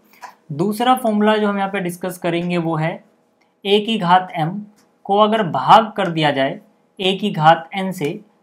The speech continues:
तो इसका उत्तर आता है ए की घात m में से n घटा दो, ठीक है? बिल्कुल इसका उल्टा, देखो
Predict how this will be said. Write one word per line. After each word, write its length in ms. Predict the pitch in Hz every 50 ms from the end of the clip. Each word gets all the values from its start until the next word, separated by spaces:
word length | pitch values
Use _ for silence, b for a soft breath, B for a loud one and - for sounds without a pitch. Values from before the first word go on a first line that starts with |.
| _ -
तो 60 | - 208
इसका 260 | 220 220 - - 214
उत्तर 340 | 202 196 196 - 196 180 160
आता 240 | 147 143 - 143 135
है 300 | 127 135 151 190 214 - _ _ _ - 185
ए 140 | 185 202
की 180 | 196 202 196 170
घात 380 | 147 131 135 143 185 190 - - _ _ _ _ - 190
m 120 | 180 190
में 220 | 208 202 180 165 160
से 200 | 160 - 170 165
n 220 | 156 147 165 175 147
घटा 240 | 131 123 - 127 127
दो, 140 | 131 143 - _ _ _ _ _ _ _ _ _ _ _ _ _ _ _ _ _ -
ठीक 140 | - 175 220
है? 180 | 254 175 143 147
बिल्कुल 320 | 180 240 247 214 247 240 226
इसका 220 | 220 - - 208
उल्टा, 320 | 175 160 151 147 147 143
देखो 280 | 131 156 147 131 135 131